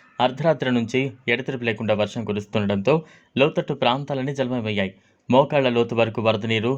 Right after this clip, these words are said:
రోడ్డుపై ప్రవహిస్తోంది. ఎటు చూసినా రోడ్లన్నీ నీటి సంద్రాన్ని తలపిస్తున్నాయి. దీంతో వాహన చోదకులు తీవ్ర ఇబ్బందులు పడుతున్నారు. ఇక భారీ వర్షాల సూచనల నేపథ్యంలో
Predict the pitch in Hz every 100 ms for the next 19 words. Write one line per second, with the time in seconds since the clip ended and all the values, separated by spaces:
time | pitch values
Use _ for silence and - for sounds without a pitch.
0 | 120 113 120 120 117 101 110 113 104 113
1 | 127 147 107 123 120 110 113 107 107 110
2 | 110 110 104 90 - _ - 120 139 151
3 | 123 120 120 120 120 110 107 104 104 104
4 | 196 - _ _ 143 147 147 147 - 117
5 | 120 131 131 113 113 110 135 147 123 117
6 | 110 117 117 110 101 107 101 90 - _
7 | _ - 123 110 117 123 127 120 123 117
8 | 117 117 120 113 107 104 107 110 110